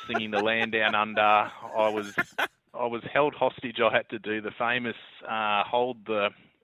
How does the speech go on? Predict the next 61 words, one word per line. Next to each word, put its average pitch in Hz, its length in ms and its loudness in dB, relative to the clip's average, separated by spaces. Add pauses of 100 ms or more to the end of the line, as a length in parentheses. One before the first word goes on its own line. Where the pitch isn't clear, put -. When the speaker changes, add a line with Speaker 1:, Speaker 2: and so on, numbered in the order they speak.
(840)
Speaker 2:
beer 135 400 4
pint 117 420 -4
up 120 180 0
on 120 100 -2
the 104 100 -4
roof 107 300 -4
with 107 120 -8 (120)
the 101 120 -6 (180)
cue 123 260 -8 (340)
club, 131 340 -2
uh, 123 220 0 (100)
cue, 131 260 -4 (300)
cue 139 240 -4
stick, 180 340 -4
uh, 117 160 2
which 120 200 -4
is 117 100 -10
a 113 40 -6
very 117 260 -2
famous 123 360 -2 (340)
Speaker 1:
<laughs> - 360 -20
Speaker 2:
Irish 131 420 4
prank, 160 280 0
and 139 100 0
I 123 60 2
was 110 140 -2
left 123 240 2
there 131 240 2
for 135 80 -2
a 127 40 0
little 127 200 0
while, 127 300 4
so 143 60 -2
I 127 80 2
was 120 220 -2
certainly, 151 460 0
uh, 120 160 4
taken 120 380 -2
for 107 120 -6
a 107 40 -2
ride. 110 340 4
But 113 80 -2
I - 20 0
was 113 80 -2
like, 170 160 4
"That's - 80 -14
all 117 160 4
right, 113 80 4
everyone's 123 320 2
in 120 60 -6
the 110 160 -12
same 107 180 -4
boat. 101 220 -2
Everyone's 117 280 -4
gonna 113 120 -8
be 101 100 -6
turning 104 320 -8
up 95 100 -10
to - 80 -18
the 98 120 -10
races 98 440 -4